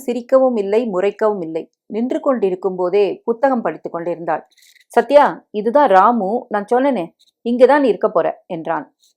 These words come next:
"எனக்கு இதுல ஏதாவது உரிமை இருக்கா என்ன?" "என்ன, எனக்கு கா-, எங்க காட்டுறியோ அங்க போறேன்"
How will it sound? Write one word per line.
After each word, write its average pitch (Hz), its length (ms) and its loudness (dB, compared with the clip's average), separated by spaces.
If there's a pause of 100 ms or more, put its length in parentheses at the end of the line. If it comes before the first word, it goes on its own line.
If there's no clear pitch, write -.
"எனக்கு 214 480 2
இதுல 196 80 -4
ஏதாவது 190 480 6
உரிமை 226 320 0
இருக்கா 180 240 0
என்ன?" 165 300 -4 (360)
"என்ன, 233 560 -2
எனக்கு 185 360 0
கா-, 190 160 6
எங்க 202 200 0
காட்டுறியோ 190 420 2
அங்க 190 200 0
போறேன்" 175 340 2